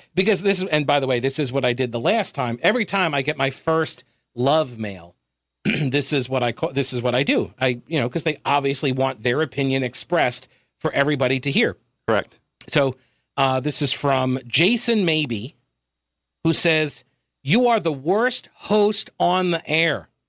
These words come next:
Speaker 1: Argumentative with callers, unwilling to listen, wrong about most topics, your jokes are not funny, and your voice is worser than nails on the chalkboard.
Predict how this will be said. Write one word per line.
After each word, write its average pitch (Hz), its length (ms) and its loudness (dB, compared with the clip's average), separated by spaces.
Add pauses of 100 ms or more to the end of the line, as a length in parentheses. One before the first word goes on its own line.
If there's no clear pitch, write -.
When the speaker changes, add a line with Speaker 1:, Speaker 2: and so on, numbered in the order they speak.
(540)
Speaker 1:
Argumentative 175 880 2
with 165 160 -2
callers, 196 560 0 (300)
unwilling 202 560 2
to 135 120 -6
listen, 202 680 0 (260)
wrong 240 400 2
about 143 340 -2
most 233 380 0
topics, 147 560 -2 (160)
your 160 240 2
jokes 220 340 0
are 139 140 0
not 131 240 -2
funny, 233 480 2 (180)
and 202 220 2
your 196 160 2
voice 170 340 0
is 147 180 -2
worser 190 560 2 (200)
than 156 320 0
nails 160 480 0
on 139 200 0
the 131 80 -4
chalkboard. 156 540 0